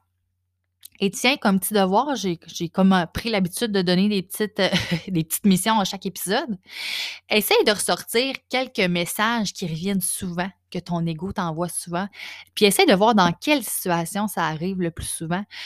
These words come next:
pour être capable, après ça, de prévoir que quand tu vas faire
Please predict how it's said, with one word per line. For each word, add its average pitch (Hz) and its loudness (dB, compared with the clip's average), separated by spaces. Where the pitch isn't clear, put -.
pour 190 2
être 185 2
capable, 247 2
après 170 0
ça, 226 0
de 175 4
prévoir 190 0
que 175 -12
quand 226 -4
tu - -10
vas 180 2
faire 180 0